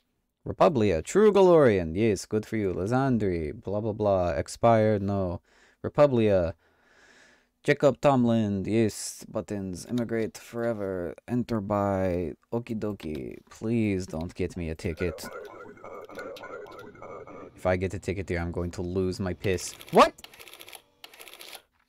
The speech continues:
Oh, come on. Okay, welcome to Workland, Boston. Good for you.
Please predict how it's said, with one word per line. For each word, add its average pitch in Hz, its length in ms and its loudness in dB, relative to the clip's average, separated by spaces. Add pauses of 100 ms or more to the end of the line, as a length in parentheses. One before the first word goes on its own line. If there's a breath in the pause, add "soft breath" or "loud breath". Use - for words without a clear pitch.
(540)
Oh, 143 880 -2
come 131 460 -8
on. 120 880 -8 (1080 loud breath)
Okay, 120 440 0
welcome 135 420 0
to 156 80 -4
Workland, 131 920 2
Boston. 117 1040 2
Good 139 240 0
for - 180 -4
you. 127 720 4